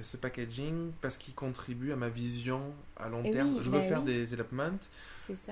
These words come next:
Speaker 1: Il faut que je passe par là, là, là, là. Tu,
Speaker 2: C'est
Speaker 1: tu te,
Speaker 2: ça.
Speaker 1: tu t'es fait un process ou c'est
Speaker 2: Alors, euh, bah, en fait, ça a été assez naturel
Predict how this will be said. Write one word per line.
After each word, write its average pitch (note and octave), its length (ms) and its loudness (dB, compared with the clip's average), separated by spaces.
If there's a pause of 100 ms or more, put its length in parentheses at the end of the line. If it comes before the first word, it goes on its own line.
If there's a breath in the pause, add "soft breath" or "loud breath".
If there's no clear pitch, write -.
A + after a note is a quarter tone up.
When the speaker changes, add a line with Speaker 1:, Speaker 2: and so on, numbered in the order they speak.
Speaker 1:
Il A#2+ 80 -2
faut D3+ 180 -2
que C#3 80 -4
je B2+ 80 2
passe B2+ 200 2
par A#2 200 -2
là, B2+ 140 2
là, C3 120 2
là, B2 200 2
là. C#3+ 160 -2
Tu, - 120 -4
Speaker 2:
C'est - 180 0
Speaker 1:
tu C3+ 60 -2
te, D3+ 80 0
Speaker 2:
ça. D3 60 2
Speaker 1:
tu - 140 -6
t'es B2+ 100 -2
fait D#3+ 120 -2
un D#3 100 2
process F3 560 -4
ou A#2+ 400 0
c'est A#2 420 -6
Speaker 2:
Alors, G#3+ 280 4
euh, G#3 680 2 (120)
bah, F#3+ 140 2
en F3+ 80 0
fait, D#4 160 -2
ça - 120 0
a - 40 6
été A3 120 2
assez G3 200 2
naturel G#3 500 2